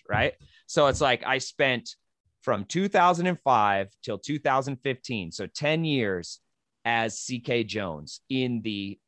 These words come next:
Speaker 2: let's, which, what would end at a higher level of, like, more pop conscious with the Bliss and Esso and stuff like that. And, like, more wouldn't, wouldn't be underground per se, but started in a very underground music scene, hip hop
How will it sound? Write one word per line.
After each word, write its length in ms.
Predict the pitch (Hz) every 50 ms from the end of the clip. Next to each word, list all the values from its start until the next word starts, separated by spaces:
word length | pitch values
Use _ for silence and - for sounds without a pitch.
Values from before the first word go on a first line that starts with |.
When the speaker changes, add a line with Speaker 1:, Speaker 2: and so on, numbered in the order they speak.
| _ _ _ _
Speaker 2:
let's, 240 | - 127 123 120 -
which, 360 | - - 135 123 120 - - -
what 280 | - 120 120 123 -
would 300 | - 120 120 117 110 98 - _ _ _ _ _ _ _
end 360 | 147 170 190 208 226 226 208 - -
at 140 | 160 160 151
a 140 | 143 135
higher 640 | 120 - 135 143 147 147 147 151 147 143 139 143 - -
level 460 | - 131 139 139 135 123 131 131 127
of, 180 | 120 117 113 107 104
like, 220 | 113 113 107 104 113
more 160 | 123 117 110
pop 340 | - - - 120 117 - -
conscious 460 | _ 120 117 117 113 120 113 - -
with 80 | 117 107
the 80 | 107
Bliss 260 | 92 110 113 107 -
and 80 | - 110
Esso 260 | 104 104 107 - 113
and 100 | 107 104
stuff 160 | - - 101 -
like 160 | - 101 95 -
that. 260 | 107 101 101 101 - -
And, 80 | 107
like, 220 | 101 95 92 - _ _ _ _ _ _ _ _ _ _ _ _
more 420 | 127 131 131 127 131 120 117 - - _
wouldn't, 320 | - 117 127 127 120 113 - 123
wouldn't 200 | 123 127 120 107
be 140 | 113 - -
underground 800 | 120 127 123 117 117 110 101 107 107 104 104 104 110 113 110 -
per 140 | - 120 113
se, 300 | - - 117 107 107 110
but 260 | 110 123 117 - -
started 460 | - - 143 135 139 139 135 131 123
in 120 | 127 123
a 60 | 120 110
very 240 | 113 113 113 117
underground 720 | 104 110 117 113 113 110 95 113 110 104 104 104 104 101 101
music 420 | 107 113 113 113 98 101 90 -
scene, 320 | - - 107 95 85 85 85
hip 240 | 92 117 110 -
hop 380 | - 113 110 107 104 101 - _